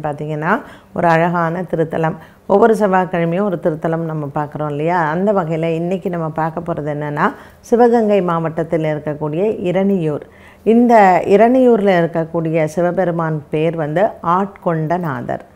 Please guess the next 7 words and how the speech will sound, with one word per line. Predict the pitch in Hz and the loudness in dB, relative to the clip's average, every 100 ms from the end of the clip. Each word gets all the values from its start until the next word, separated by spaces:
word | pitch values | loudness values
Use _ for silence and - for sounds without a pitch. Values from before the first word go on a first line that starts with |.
| - - - - | -20 -20 -16 -2
இந்த | 214 226 220 208 190 180 170 | 2 4 4 6 4 2 0
ஸ்தலம் | - - 196 240 254 | -4 2 4 6 4
வந்து | 220 190 185 196 175 | 2 2 4 4 4
என்ன | 175 190 | 2 0
விசேஷம் | 180 160 170 170 170 175 | -2 -2 0 -2 -2 -4
அப்படின்னு | 156 151 160 | -4 -4 -4
பார்த்தீங்கன்னா, | 160 143 151 147 185 | -4 -4 -6 -2 -2